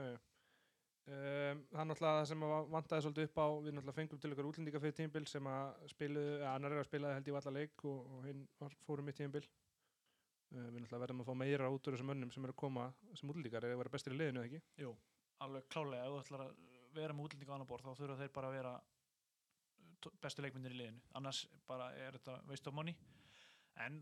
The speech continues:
Speaker 2: maður getur ekki alltaf náð í geggja útlendinga.
Speaker 1: Nei, nei.
Speaker 2: Það er, maður vinnur ekki alltaf, eða sérst, um, ég vil kannski ekki tala um að þetta sé eitthvað lottó, en, þú veist, það koma bara misgóðir útlendingar og það lenda öll í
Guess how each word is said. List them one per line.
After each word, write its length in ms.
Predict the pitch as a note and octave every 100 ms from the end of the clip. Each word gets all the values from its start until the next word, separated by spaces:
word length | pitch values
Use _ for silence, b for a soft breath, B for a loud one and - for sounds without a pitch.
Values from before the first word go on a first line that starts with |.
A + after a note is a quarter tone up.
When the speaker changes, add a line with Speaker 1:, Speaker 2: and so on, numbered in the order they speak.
| C#3+
Speaker 2:
maður 200 | C#3+ D3
getur 160 | D3+
ekki 80 | D3
alltaf 220 | D3+ - D3
náð 180 | D3 C#3+
í 40 | C#3 -
geggja 240 | D3 D3
útlendinga. 320 | C#3 C#3 D3+ D3+
Speaker 1:
Nei, 80 | C3+
nei. 120 | C3 - -
Speaker 2:
Það 280 | C3 A#2+ B2
er, 140 | B2 - _ _ _ -
maður 260 | C3+ B2+ C3
vinnur 180 | C#3 C3+
ekki 140 | C3+
alltaf, 300 | C3 - C#3+ - -
eða 140 | B2+ B2+
sérst, 220 | A#2+ - - B B B - - -
um, 220 | - F2+ G#2+ - A2 C3
ég 80 | A#2+
vil 120 | A#2+
kannski 180 | A#2 B2+
ekki 140 | B2
tala 160 | - C3
um 60 | B2+
að 80 |
þetta 60 | A#2+
sé 80 | B2
eitthvað 160 | B2 B2+
lottó, 320 | C#3+ - E3+ C3
en, 140 | A2
þú 140 | A#2 A#2+
veist, 240 | - - - - _ _ _ _ _ A#2+
það 160 | C3+
koma 240 | - D#3+ C#3+
bara 160 | C#3
misgóðir 380 | D3+ C#3+ C#3+ C#3+
útlendingar 260 | C#3 A#2+ A#2
og 80 |
það 160 | B2 B2+ C#3
lenda 260 | D3+ C#3
öll 160 | B2
í 80 | C#3+